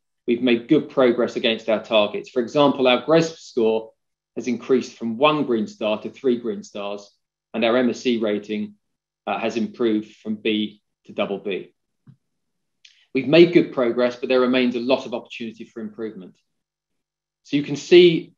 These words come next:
that E S G is at the very heart of our thinking, and it's embedded into our strategy.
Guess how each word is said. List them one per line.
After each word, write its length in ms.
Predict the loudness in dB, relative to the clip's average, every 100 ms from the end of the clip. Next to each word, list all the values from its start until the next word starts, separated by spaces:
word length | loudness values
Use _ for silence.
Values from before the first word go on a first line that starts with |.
| -8
that 140 | -2
E 140 | 2
S 160 | 2 0
G 300 | 0 2 2
is 120 | 0
at 80 | -2
the 60 | 0
very 280 | 2 4
heart 240 | 2 0 -2
of 80 | -4
our 120 | -4
thinking, 520 | -4 -8 -8 -14 -16 _ _ _
and 80 | -6
it's 120 | -4
embedded 580 | -4 -2 -2 0 -2 -6
into 260 | -8 -6 -4
our 120 | -6
strategy. 720 | -6 -8 -8 -8 -16 -16 -16